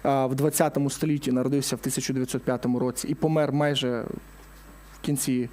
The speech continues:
е, двадцять, е, двадцятого століття, в тисяча дев'ятсот дев'яносто сьомому році, прожив довге, довге, насичене життя.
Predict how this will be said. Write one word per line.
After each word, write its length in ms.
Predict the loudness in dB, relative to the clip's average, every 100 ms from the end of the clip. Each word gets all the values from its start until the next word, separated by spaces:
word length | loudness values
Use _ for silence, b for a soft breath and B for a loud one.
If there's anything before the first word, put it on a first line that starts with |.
| B B B B -4
е, 180 | -2
двадцять, 360 | 0 -2 -2 -4
е, 260 | -2 -2 -2
двадцятого 440 | -2 -2 -2 -4
століття, 380 | -2 -4 -2 -6
в 40 |
тисяча 360 | -4 -4 -4 -2
дев'ятсот 300 | -2 -2 0
дев'яносто 300 | 0 -2 -4
сьомому 260 | -2 0
році, 220 | -2 -4 -4
прожив 400 | -2 0 0 0
довге, 500 | 2 2 0 -2 -4
довге, 400 | 0 2 2 0
насичене 520 | 0 -2 -4 -4 -4
життя. 300 | -6 -8